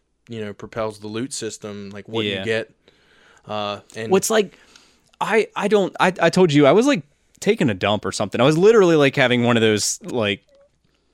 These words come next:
Speaker 2: thinking moments, and it, it just struck me, 'cause you had talked about it being procedurally generated, and, like, I'm really familiar with that, and there's a lot of, like,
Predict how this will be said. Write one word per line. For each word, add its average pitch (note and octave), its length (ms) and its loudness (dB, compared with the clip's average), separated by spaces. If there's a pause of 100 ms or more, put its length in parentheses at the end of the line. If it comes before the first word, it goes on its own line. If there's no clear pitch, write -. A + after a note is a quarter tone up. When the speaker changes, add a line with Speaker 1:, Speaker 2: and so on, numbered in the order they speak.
(240)
Speaker 2:
thinking A#2 420 -4
moments, G2 580 -6
and A#2 320 -2 (180)
it, C#3 200 -10
it F3 140 0
just B3+ 160 -2
struck B3 240 -2
me, D#3 340 0
'cause D#3 200 -2
you F#3+ 80 -2
had G#3 100 0
talked D#3+ 200 -6
about C#3 200 -2
it A2+ 60 -4
being A#2+ 220 -4
procedurally A2 480 -6
generated, G#2 640 -4 (560)
and, C3+ 180 -2
like, A#2+ 400 -6 (960)
I'm F3 140 -2
really A3+ 200 4
familiar C3 380 2
with C#3+ 160 0
that, C#3 220 0
and B2+ 220 -4 (680)
there's D#3 160 0
a E3 40 2
lot E3+ 300 2
of, B3 120 0
like, F3+ 220 2